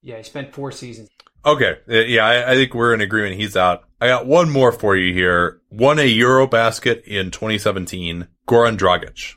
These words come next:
Speaker 1: Uh, if we're taking left-handed Western Conference point guards from this era, I think he has to get in line behind my guy Conley.
Speaker 2: Well, he did make an All N B A team, twenty fourteen, although he did not make the All-Star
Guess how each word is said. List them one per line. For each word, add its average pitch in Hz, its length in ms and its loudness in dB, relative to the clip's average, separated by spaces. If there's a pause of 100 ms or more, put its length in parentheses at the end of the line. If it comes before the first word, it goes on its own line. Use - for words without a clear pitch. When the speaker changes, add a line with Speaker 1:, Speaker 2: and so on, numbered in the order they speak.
(140)
Speaker 1:
Uh, 139 240 -2
if 135 120 -6
we're 185 120 4
taking 190 420 2
left-handed 151 540 2
Western 139 380 2
Conference 139 380 0
point 139 300 2
guards 151 280 4
from 147 160 -2
this 135 160 0
era, 147 420 4
I 131 100 -2
think 143 180 0
he 139 80 -2
has 139 200 2
to 143 60 -2
get 135 160 2
in 123 120 -4
line 127 260 0
behind 120 260 -2
my 120 120 -8
guy 113 200 -8
Conley. 113 460 -10 (120)
Speaker 2:
Well, 113 380 0
he 107 560 2 (120)
did 151 320 0
make 147 320 2
an 139 100 0
All 127 160 4
N 135 80 2
B 127 160 2
A 131 40 2
team, 120 360 -6 (140)
twenty 104 200 0
fourteen, 101 560 -2 (140)
although 95 180 2
he 90 60 0
did 87 160 -2
not 98 180 0
make 101 200 -4
the 85 100 -2
All-Star 85 480 0